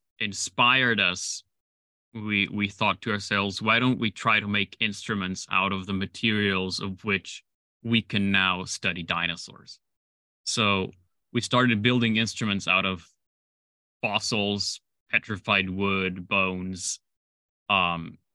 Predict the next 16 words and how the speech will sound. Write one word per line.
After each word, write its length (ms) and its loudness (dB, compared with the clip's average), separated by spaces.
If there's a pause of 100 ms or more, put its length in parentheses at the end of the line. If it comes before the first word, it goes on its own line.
(100)
and 280 2
we 140 2
developed 640 0
a 60 -8
few 260 0
instruments. 800 -4 (400)
This 180 2
was 160 2
the 120 2
first 400 0
one. 260 -2
It's 140 -8
called 400 -2 (840)
the 100 2
Raptor 500 2
Violin. 640 2